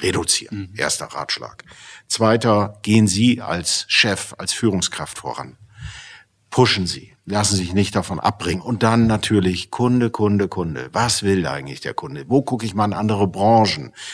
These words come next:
Speaker 1: Was kann ich mir immer wieder abschauen? Aber mit Kunden reden, was läuft gut und nicht in die Verteidigungshaltung gehen, sondern Ohren ganz weit auf,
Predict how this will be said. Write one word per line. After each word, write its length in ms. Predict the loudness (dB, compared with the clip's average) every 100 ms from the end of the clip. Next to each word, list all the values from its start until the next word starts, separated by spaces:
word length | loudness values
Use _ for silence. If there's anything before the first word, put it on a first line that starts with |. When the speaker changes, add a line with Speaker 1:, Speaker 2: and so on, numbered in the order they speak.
| -6
Speaker 1:
Was 220 | -2 0 0
kann 180 | 2
ich 120 | 2 0
mir 140 | 0
immer 240 | 0 -2
wieder 220 | -2 -4 -2
abschauen? 440 | -2 -2 -2 -4
Aber 520 | 0 0 0 -2 -2 -8 -20 -4
mit 180 | -4 2
Kunden 340 | 2 2 0
reden, 680 | 2 6 6 6 4 2 2
was 220 | 0 2
läuft 260 | 0 0 2
gut 320 | 4 4 2 -10 -14 0
und 180 | 6 8
nicht 220 | 6 4
in 100 | 0
die 80 | 0
Verteidigungshaltung 920 | -2 0 2 4 2 0 -2 -2 -2
gehen, 260 | 0 0 0
sondern 500 | -2 -2 -2 -4 -4
Ohren 360 | 2 4 4 2
ganz 280 | 0 0 -2
weit 220 | -4 0
auf, 360 | 2 2 0